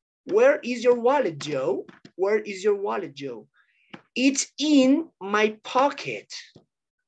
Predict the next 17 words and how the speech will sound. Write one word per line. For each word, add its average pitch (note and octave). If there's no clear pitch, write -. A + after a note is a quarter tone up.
"Wait B3+
a -
minute, F3
wait F#3+
a -
minute." F3
Espera C3+
un B2+
minuto. A2+
"That G#3+
is A#3
my F3
wallet." C3+
Esa C3
es B2
mi A#2+
billetera. D#2